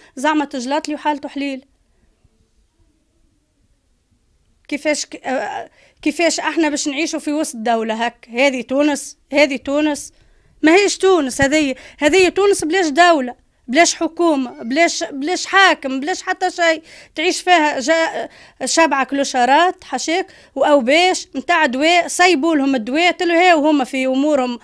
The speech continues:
الخاصة وصيبونا احنا نعيشوا هك. في نهار ثلاثة وطفل ما يتشدش، كيفاش تجي؟ في نهار ثلاثة راه بو صغار ومعاها ج-، عباد أخرين.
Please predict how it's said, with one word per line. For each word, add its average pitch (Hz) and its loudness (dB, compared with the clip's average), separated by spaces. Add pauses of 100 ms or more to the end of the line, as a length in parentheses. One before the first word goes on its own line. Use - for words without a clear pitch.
(220)
الخاصة 339 0
وصيبونا 339 -2
احنا 339 -4
نعيشوا 330 -2
هك. 320 -10 (360)
في 370 0
نهار 370 6
ثلاثة 349 0
وطفل 349 0
ما 330 4
يتشدش، 330 0 (400)
كيفاش 370 -2
تجي؟ 302 -4 (800)
في - -2
نهار 415 8
ثلاثة 370 2
راه 269 4 (340)
بو 330 0
صغار 381 2 (400)
ومعاها 349 4
ج-، 311 -2
عباد 359 4
أخرين. 339 -2